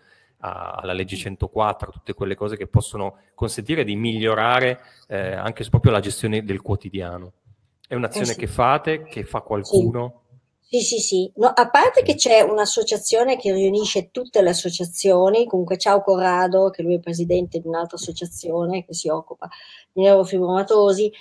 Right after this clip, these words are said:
Speaker 2: e, eh, anf, e c'è una, una, un'associazione che si chiama Uniamo, che unisce tutte le associazioni di malattie rare, e loro, eh, e anche noi, eh, siamo ben presenti a bussare alle porte della regione, agli assessori, a dire,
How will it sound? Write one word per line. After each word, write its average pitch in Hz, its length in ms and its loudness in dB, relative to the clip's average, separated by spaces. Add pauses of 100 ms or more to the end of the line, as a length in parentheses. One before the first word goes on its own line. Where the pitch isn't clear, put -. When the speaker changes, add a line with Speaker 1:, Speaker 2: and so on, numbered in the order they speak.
(180)
Speaker 2:
e, - 520 4
eh, 175 560 4
anf, 170 420 -4 (420)
e 196 400 4 (160)
c'è 240 160 4
una, 226 160 6 (180)
una, 202 400 2
un'associazione 208 720 0
che 180 80 -6
si 170 80 -8
chiama 180 180 0
Uniamo, 214 720 4
che 254 120 -4
unisce 190 540 -2
tutte 262 360 2
le 214 60 2
associazioni 214 680 2
di 190 120 0
malattie 175 360 -2
rare, 151 500 -6 (340)
e 226 220 10
loro, 330 720 10
eh, 180 420 0 (200)
e 196 120 -4
anche 180 280 -4
noi, 165 560 -4 (300)
eh, 180 400 2
siamo 190 380 0
ben 277 340 6
presenti 185 720 -2
a 185 60 2
bussare 180 1080 0
alle 175 300 -2
porte 175 580 0
della 156 220 -2
regione, 180 720 2
agli 160 180 -2
assessori, 190 880 4
a 185 140 4
dire, 175 360 0